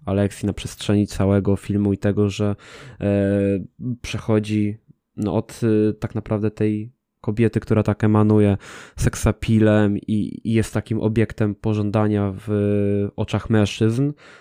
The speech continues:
czego przykładem jest, e, jedna z późniejszych scen. Mm, tak, no, to była naprawdę świetna, świetna scena i, i, i do-, i dobre otwarcie, e,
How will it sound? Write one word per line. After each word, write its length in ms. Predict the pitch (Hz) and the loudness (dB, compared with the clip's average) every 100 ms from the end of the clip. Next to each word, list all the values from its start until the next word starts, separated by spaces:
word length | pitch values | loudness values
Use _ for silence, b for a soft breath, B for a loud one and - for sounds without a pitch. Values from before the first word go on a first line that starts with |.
| B | B
czego 240 | - 107 | -6 -4
przykładem 460 | - - 107 104 104 | -6 -4 -2 0 0
jest, 300 | 101 - - | -2 -4 -2
e, 220 | 104 98 | 0 2
jedna 260 | 104 104 101 | 2 2 0
z 60 | |
późniejszych 560 | - 110 107 107 - 101 | 0 -2 0 -4 -6 -10
scen. 360 | - 113 135 156 B B B B - | -6 -4 -2 -6 B B B B -4
Mm, 600 | 113 113 113 113 113 113 - _ - - | -2 0 0 0 -2 -4 -8 _ -12 -2
tak, 240 | 117 98 | 0 0
no, 240 | 107 104 104 | -2 -4 -4
to 140 | 104 | -6
była 240 | 110 110 | -2 0
naprawdę 400 | 113 107 107 98 | 0 -2 -4 -4
świetna, 500 | 98 - 104 104 98 | -6 -8 -6 -6 -6
świetna 320 | 95 107 107 101 | -8 -10 -8 -8
scena 560 | - 110 104 104 104 - | -4 -2 0 -2 -4 -4
i, 280 | 107 104 104 | -2 0 -2
i, 380 | - - - | -4 -8 -8
i 60 | 110 | -10
do-, 140 | 101 - | -10 -8
i 80 | 123 | 0
dobre 340 | 131 123 123 | 0 2 2
otwarcie, 640 | 117 - 113 110 - 113 | 0 0 0 0 -2 0
e, 300 | 107 104 107 | 0 0 -4